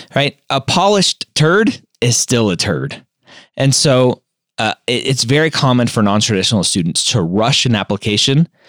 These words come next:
because the, the proverbial clock is ticking,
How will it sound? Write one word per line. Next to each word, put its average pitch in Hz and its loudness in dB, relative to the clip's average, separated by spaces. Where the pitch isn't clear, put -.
because 120 0
the, 95 -2
the 92 -2
proverbial 113 2
clock 120 0
is - -2
ticking, 202 0